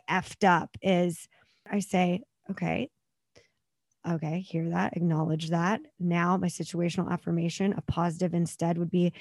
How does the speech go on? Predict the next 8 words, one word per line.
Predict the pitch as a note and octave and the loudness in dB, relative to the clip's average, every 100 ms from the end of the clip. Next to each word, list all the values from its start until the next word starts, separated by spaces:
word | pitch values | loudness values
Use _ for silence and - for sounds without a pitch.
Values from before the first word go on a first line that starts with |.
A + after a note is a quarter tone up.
| - - - | -16 -20 -4
"This | G3+ - | -4 2
didn't | G#3 A3 C4+ | 4 6 6
go | G#3 F#3+ A3 | 8 8 8
as | G#3+ | 6
I | F#3+ | 4
was | G#3+ B3+ | 4 2
expecting, | - - F3+ E3 - F3 A3 F#4 - _ _ _ - | -4 0 0 0 0 2 2 0 -6 _ _ _ 6
but | - - | 8 8